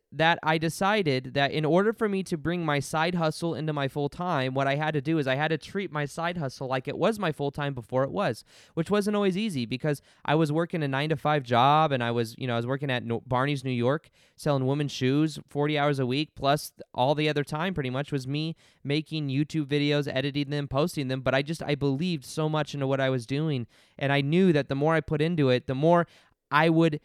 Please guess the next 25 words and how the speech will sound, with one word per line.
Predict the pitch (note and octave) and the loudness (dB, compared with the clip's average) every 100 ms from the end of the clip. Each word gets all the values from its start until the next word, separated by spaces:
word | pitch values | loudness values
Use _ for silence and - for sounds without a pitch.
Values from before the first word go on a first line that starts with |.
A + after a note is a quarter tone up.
| _ _ | _ _
be | D#3+ F3+ D#3 | -2 -2 0
in | E3 | 0
the | D#3 | 2
vibration | D3 C#3 C#3 D3+ D#3+ D#3+ | 2 2 0 0 -2 -6
of | C3 C3 | -4 -4
being | A#2+ D#3 | -2 -2
a | D#3 | -2
full-time | - D3+ D#3+ D3 | -2 -4 -2 -2
YouTuber, | C3+ D3 F3 F3 F#3+ F#3+ | 0 0 0 0 0 2
that | D3+ | 0
eventually | C3+ D3+ D#3+ E3+ | 2 0 0 -2
that | C#3+ | -2
would | C#3 | -2
become | C3+ - C#3 | -6 -4 -2
my | C3 | 0
reality. | B2+ B2+ D3+ F3 A2+ | 0 0 2 2 0
And | A2 | -4
that's | C#3 E3+ | -4 -4
exactly | D3 D#3+ E3 D#3 | -2 -2 -2 -2
what | C3+ | -2
happened. | C#3+ F3 A#2 | -2 -4 -4
That | B2+ D3 | -4 -4
became | C#3+ D#3 D3+ | -8 -8 -4
my | C3 | -4
reality. | B2 A#2+ B2+ D#3 B2 - | -4 -2 -2 -2 -6 -10